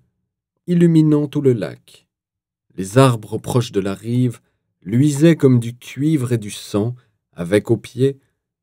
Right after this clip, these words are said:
des ombres dansantes d'un noir opaque. Puis, il fonça droit au travers de la tempête de flèches. Insoucieux dans sa rage et uniquement préoccupé d'incendier leur ville,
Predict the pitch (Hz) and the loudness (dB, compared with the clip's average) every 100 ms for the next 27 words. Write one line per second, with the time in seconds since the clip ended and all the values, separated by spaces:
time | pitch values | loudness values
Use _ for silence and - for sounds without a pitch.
0 | _ 104 120 123 160 143 127 117 135 131 | _ -2 0 4 4 4 0 2 2 0
1 | - 143 147 127 113 110 110 123 127 104 | -4 -4 -4 -8 -8 -6 -2 -2 -2 -4
2 | 107 - 95 - _ _ _ _ _ _ | -8 -8 -10 -10 _ _ _ _ _ _
3 | _ _ _ _ _ 90 110 123 - _ | _ _ _ _ _ -6 -2 -2 -4 _
4 | _ _ _ _ 104 127 123 160 156 - | _ _ _ _ -4 -4 -2 0 0 0
5 | 139 - - 123 131 127 113 - 120 120 | -2 -2 0 4 4 4 0 -2 0 4
6 | 113 104 104 104 110 107 98 95 87 - | 2 2 -4 -2 -4 -2 -2 -2 -10 -10
7 | 76 - - _ _ _ _ _ - 139 | -14 -16 -20 _ _ _ _ _ -4 -2
8 | 127 - 127 - 143 135 117 107 120 107 | -2 -4 -6 -6 0 2 0 -4 -4 -4
9 | 104 117 113 104 _ _ _ - 104 135 | 0 0 -2 -8 _ _ _ -4 4 6
10 | 143 143 127 135 135 127 - 143 147 143 | 6 4 0 0 0 0 -4 0 4 2
11 | 127 131 123 120 107 127 123 127 117 113 | 0 -8 -2 -2 2 0 0 -4 -4 -4
12 | 104 87 92 101 98 | -6 -6 -4 -4 -6